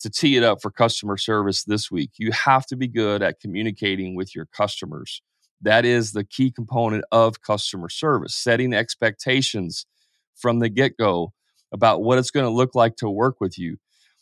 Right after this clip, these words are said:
And these are all intangible things. These are things that don't cost you money to deliver upon. It's part of the experience. This is why it's so important. Okay, people have for-, totally forgotten what customer service is.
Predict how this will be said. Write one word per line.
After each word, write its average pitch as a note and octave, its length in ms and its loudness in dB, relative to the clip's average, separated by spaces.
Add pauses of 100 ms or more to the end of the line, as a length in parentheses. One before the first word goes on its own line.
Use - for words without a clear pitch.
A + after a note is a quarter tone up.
(120)
And A#2 160 4
these D3 220 4
are C#3 140 6
all C#3 440 6
intangible D3+ 880 0
things. A2+ 400 0
These C3 140 0
are D#3+ 80 4
things D#3 240 4
that C3 140 2
don't C3+ 240 4
cost - 500 2
you A#2 100 -4
money C3 380 2
to A#2+ 180 -4
deliver A2+ 540 2
upon. F2 500 -6 (460)
It's - 140 -8
part D3 300 2
of C3 80 4
the A#2+ 140 2
experience. G#2+ 960 -2 (600)
This A#2+ 140 -4
is C3+ 100 -2
why C3+ 120 8
it's B2+ 120 0
so C#3+ 280 4
important. A2+ 640 0 (1000)
Okay, A#2+ 240 2
people F3 360 4
have G#3 180 4
for-, F3+ 120 0
totally G#3+ 360 2
forgotten C#3+ 580 4
what A#2 140 -4
customer A2 420 -4
service G#2+ 460 0
is. - 380 -10